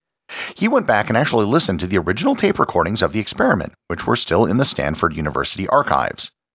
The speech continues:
What the guards were told to do in their orientation meeting was vastly different from what Zimbardo had told everyone for years. He told the guards, quote,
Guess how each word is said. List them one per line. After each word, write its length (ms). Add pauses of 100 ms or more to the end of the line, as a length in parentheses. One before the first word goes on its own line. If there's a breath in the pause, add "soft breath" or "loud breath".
(580 loud breath)
What 140
the 80
guards 420
were 100
told 320
to 80
do 220
in 100
their 140
orientation 680
meeting 300 (180)
was 180
vastly 580
different 340
from 200
what 160
Zimbardo 560
had 160
told 320
everyone 420
for 140
years. 500 (800 loud breath)
He 140
told 260
the 60
guards, 400
quote, 340